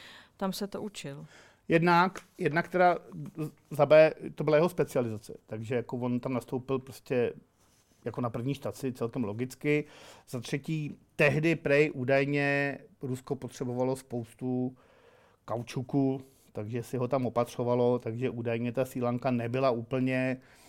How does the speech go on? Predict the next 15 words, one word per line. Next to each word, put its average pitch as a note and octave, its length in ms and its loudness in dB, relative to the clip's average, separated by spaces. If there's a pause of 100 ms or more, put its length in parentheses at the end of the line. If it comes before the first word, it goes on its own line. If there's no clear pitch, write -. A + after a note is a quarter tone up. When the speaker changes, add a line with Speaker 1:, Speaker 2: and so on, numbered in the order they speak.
(240)
Speaker 2:
jako B2 200 0
mimo, C3 260 0
ale C#3 120 4
samozřejmě C#3+ 380 -2
máš D3 200 0
pravdu, C#3 400 0
jsou - 160 -8
mnohem C3 280 -2
důležitější B2+ 640 -2
štace, C3 380 -4 (260)
na C#3+ 100 -2
který E3+ 300 4
on E3+ 160 2
potom E3+ 300 -2
pokračoval E3+ 580 -4